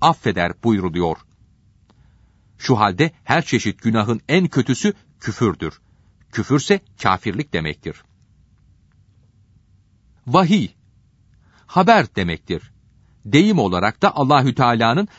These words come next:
Cebrail aleyhisselam vasıtasıyla peygamberine gönderdiği haber demektir.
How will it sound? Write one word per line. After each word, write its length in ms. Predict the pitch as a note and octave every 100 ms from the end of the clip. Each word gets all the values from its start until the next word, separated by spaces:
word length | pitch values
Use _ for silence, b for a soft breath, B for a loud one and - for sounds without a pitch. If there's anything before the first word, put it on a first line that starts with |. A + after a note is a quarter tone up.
| b
Cebrail 500 | - D3+ D3+ F#3+ G3+
aleyhisselam 640 | C3+ C3 A2+ - B2+ B2+ A2
vasıtasıyla 760 | A#2 A#2+ B2 B2 - C#3 E3+ B B
peygamberine 640 | - C#3 C#3+ D3+ D3+ D3+ F#3+
gönderdiği 580 | D3 C#3 C3 C3 A2+ A2+
haber 420 | G#2 F2+ E2 E2
demektir. 440 | E2+ D2+ - E2+